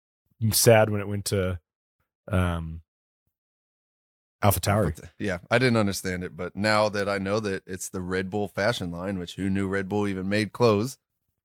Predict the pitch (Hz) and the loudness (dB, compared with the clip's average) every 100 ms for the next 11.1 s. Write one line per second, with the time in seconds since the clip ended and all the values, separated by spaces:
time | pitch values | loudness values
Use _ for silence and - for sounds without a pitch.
0 | _ _ - 113 135 92 87 85 - 85 | _ _ -2 8 8 8 2 -6 -2 -2
1 | 80 82 80 - _ _ _ - 98 92 | -2 -6 -10 -10 _ _ _ 0 2 2
2 | 87 - _ 107 120 120 - 95 101 95 | 0 -6 _ 0 0 0 -4 0 -2 -2
3 | 90 90 87 90 85 - 87 - _ _ | -8 -6 -8 -10 -12 -8 -8 -8 _ _
4 | - _ _ _ _ _ 110 101 92 82 | -20 _ _ _ _ _ 2 4 2 -2
5 | 82 87 _ _ _ _ _ _ _ - | -8 -12 _ _ _ _ _ _ _ -20
6 | - _ 101 104 127 92 113 110 95 113 | -20 _ 4 8 6 6 2 4 2 0
7 | 113 85 87 - _ _ _ _ _ 92 | 0 -4 -8 -12 _ _ _ _ _ -2
8 | 92 120 104 _ _ - 90 104 113 90 | 4 4 4 _ _ -8 -2 0 0 0
9 | 101 107 101 92 101 90 110 110 92 95 | -2 -2 -6 -4 -4 0 2 2 0 -2
10 | 90 - _ _ 98 98 92 104 113 90 | -6 -8 _ _ -6 -6 -4 0 0 0